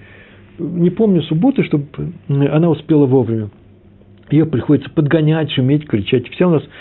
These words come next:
суббота начинается со скандалом. Если бы я не кричал, она бы не успевала. И если бы не я, так вообще бы она нарушила субботу. Что теперь делать? А ты успеваешь сам подготовиться?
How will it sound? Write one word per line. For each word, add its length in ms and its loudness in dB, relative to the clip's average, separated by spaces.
суббота 300 0
начинается 340 0
со 40 -6
скандалом. 460 0
Если 160 0
бы 80 2
я 40 4
не 80 4
кричал, 320 2
она 140 2
бы 100 2
не 100 2
успевала. 460 -4
И 100 0
если 280 2
бы 100 0
не 140 2
я, 140 2
так 100 -10
вообще 280 0
бы 80 0
она 140 2
нарушила 320 0
субботу. 340 -4
Что 120 2
теперь 200 0
делать? 320 0
А 120 0
ты 100 -6
успеваешь 460 -4
сам 140 -6
подготовиться? 580 -10